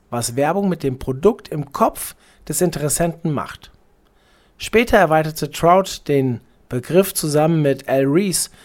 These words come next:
in dem Bestseller Positioning the Battle for Your Mind,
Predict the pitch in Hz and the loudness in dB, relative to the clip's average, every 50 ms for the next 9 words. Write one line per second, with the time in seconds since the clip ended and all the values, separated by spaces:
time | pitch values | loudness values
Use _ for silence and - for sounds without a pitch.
0 | - _ _ - 147 147 147 143 139 135 170 180 175 - - 175 170 165 165 165 | -20 _ _ -4 -2 0 2 2 2 2 2 0 0 0 -2 0 0 2 0 0
1 | 156 - - - _ _ - - - 160 156 - - 220 226 196 - 208 202 196 | 0 -2 -6 -12 _ _ -2 0 2 2 2 2 2 0 -2 -2 -2 0 0 0
2 | 190 190 196 190 - 156 147 143 139 135 160 170 175 - 180 185 175 175 - 156 | 0 0 0 -2 -2 -2 0 -2 2 2 2 2 2 2 0 -2 -2 -2 -2 -2
3 | 139 135 135 135 151 151 147 143 139 127 120 123 127 123 127 - - | 0 0 2 2 0 0 0 0 -2 -2 -2 -2 -4 -4 -8 -10 -16